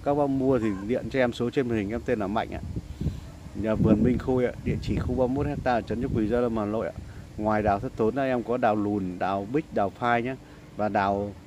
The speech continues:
huyền nhá. Các bác mua nhanh tay nhá, năm nay thì số lượng cây có hạn ạ. Gốc ghép nó không có nhiều. Nên các bác mua thì mua sớm nhá.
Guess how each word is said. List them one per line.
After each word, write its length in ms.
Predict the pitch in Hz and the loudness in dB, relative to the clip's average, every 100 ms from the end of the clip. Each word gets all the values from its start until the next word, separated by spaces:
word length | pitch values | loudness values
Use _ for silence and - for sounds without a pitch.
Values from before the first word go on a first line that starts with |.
| - - - - - - | -20 -18 -18 -18 -14 0
huyền 260 | 107 104 | 4 4
nhá. 140 | 110 131 - - - - - - - - | 2 -2 -6 -18 -20 -20 -20 -20 -20 -8
Các 100 | 131 | 2
bác 160 | 147 | 2
mua 380 | 143 135 127 127 120 113 110 113 110 | 4 4 4 4 4 0 -2 -2 -2
nhanh 240 | 123 127 | -2 0
tay 160 | 127 127 | 2 2
nhá, 140 | 135 | 2
năm 220 | 135 127 | 2 2
nay 220 | 127 127 117 | 4 4 2
thì 60 | |
số 180 | 92 110 | 0 -2
lượng 200 | 127 131 | -2 -2
cây 180 | 101 123 | 2 2
có 120 | 120 | 2
hạn 220 | 123 135 95 | 2 0 -4
ạ. 60 | 85 - | -14 -4
Gốc 160 | 160 151 | -2 2
ghép 240 | 156 165 | 2 2
nó 100 | 135 | 0
không 200 | 127 131 | -2 -2
có 60 | 131 | 0
nhiều. 360 | 135 113 98 95 - - - - - | 2 2 2 -4 -10 -14 -16 -16 -12
Nên 160 | - 117 | -8 -4
các 120 | 139 | -2
bác 140 | 143 151 | 2 4
mua 280 | 139 131 | 4 4
thì 160 | 127 104 | 2 0
mua 160 | 107 127 | -2 0
sớm 280 | - 107 | 2 4
nhá. 120 | 127 | 2